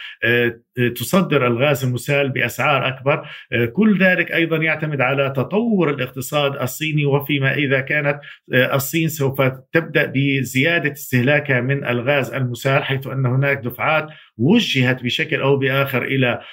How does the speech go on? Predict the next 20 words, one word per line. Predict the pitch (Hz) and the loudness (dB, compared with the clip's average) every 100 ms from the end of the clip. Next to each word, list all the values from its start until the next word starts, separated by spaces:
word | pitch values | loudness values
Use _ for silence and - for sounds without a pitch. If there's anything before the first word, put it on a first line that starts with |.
| - - | -16 -2
آه، | 113 | 0
أوروبا | 135 139 147 135 | 4 4 4 2
سواء | - 127 156 147 | 0 2 2 2
من | 135 131 | 2 2
الصين | 127 - 143 127 | 0 -2 -2 0
أو | 135 143 | 0 0
من | 135 127 113 | 2 2 2
بلدان، | 120 117 143 120 120 | -2 2 0 0 -4
آه، | 117 120 120 | -4 -2 -2
أخرى | 143 139 123 | -2 0 0
إلى | 131 127 120 120 | 0 0 0 -2
القارة | 117 139 139 | -4 -2 -2
الأوروبية، | 131 123 120 123 139 | -2 -4 -6 -2 -2
ما | 127 127 | 0 -2
أدى | 131 135 127 | 0 -2 -2
إلى | 123 | -4
انخفاض | 110 117 110 160 151 | -6 -8 -2 -2 0
أسعار | 120 - 120 127 | -4 -2 -2 0
الغاز | 113 120 127 131 - - - | -4 -2 -2 -2 -8 -20 -14
حاليًا. | - 135 123 104 87 | -2 0 2 0 -4